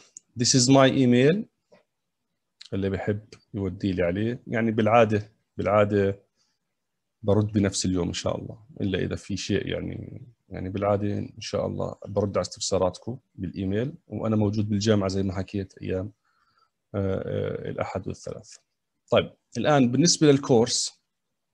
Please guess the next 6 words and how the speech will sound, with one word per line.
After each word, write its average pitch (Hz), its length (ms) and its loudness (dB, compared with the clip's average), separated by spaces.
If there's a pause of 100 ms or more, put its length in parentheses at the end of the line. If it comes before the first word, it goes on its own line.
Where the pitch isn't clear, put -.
(2000)
الصراحة 143 480 6
الكورس 156 680 2
هذا 143 500 6
هو 127 200 4
كورس 143 680 2
introductory، 120 800 0